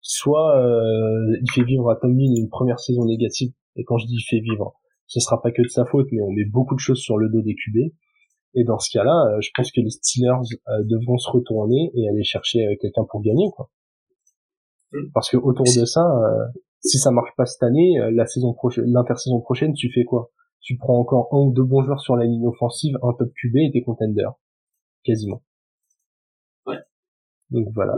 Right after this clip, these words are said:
Speaker 1: la pression sur les épaules de Kenny Pickett. Le Vegas a bien compris que chez les Steelers, on était toujours autour de l'équilibre.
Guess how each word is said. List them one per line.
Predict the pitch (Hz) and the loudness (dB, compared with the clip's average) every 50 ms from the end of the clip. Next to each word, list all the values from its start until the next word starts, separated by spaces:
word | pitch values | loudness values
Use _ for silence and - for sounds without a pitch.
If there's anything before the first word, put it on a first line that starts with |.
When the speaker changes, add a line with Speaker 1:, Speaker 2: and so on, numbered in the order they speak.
| - - - | -6 -6 -4
Speaker 1:
la | 117 113 123 147 175 | -2 2 2 2 2
pression | - - - - 151 147 - - 175 185 | 0 -2 -2 -2 -2 -2 0 -2 -2 0
sur | - - 135 | 0 2 2
les | 127 123 120 127 | 2 2 4 2
épaules | 123 123 - 170 160 143 | 2 0 0 -2 -2 -2
de | 123 123 123 - - | -2 -4 -4 -2 -2
Kenny | 151 143 151 165 175 185 - _ _ _ | -4 -2 -2 -4 -8 -10 -12 _ _ _
Pickett. | - 143 139 143 - 127 123 120 117 120 - - - _ _ _ _ _ _ _ _ _ _ _ _ _ _ _ _ _ _ _ _ | -12 -10 -10 -6 -2 0 0 0 0 -2 -6 -10 -14 _ _ _ _ _ _ _ _ _ _ _ _ _ _ _ _ _ _ _ _
Le | 120 107 95 - | -8 -6 -4 0
Vegas | 156 151 175 170 - | 2 2 2 2 2
a | 139 | 0
bien | 123 135 156 160 | 0 2 2 0
compris | 160 165 160 156 - 170 165 165 165 160 - _ _ - | 2 2 0 0 2 2 2 2 2 -2 -8 _ _ -4
que | - | -2
chez | - - 135 | 0 2 4
les | 127 131 | 4 4
Steelers, | 139 139 - - 135 135 135 135 139 135 | 4 0 -2 -2 2 4 4 4 4 2
on | 120 113 113 | 0 0 0
était | - - 123 123 | 0 0 0 0
toujours | - - 139 131 143 147 139 | 0 0 2 2 2 2 2
autour | 135 123 - 135 127 123 | 2 2 2 0 0 2
de | 120 | 2
l'équilibre. | 120 120 123 - - 127 123 127 135 139 127 - - | 2 2 0 -4 -4 -2 0 0 0 0 -2 -6 -8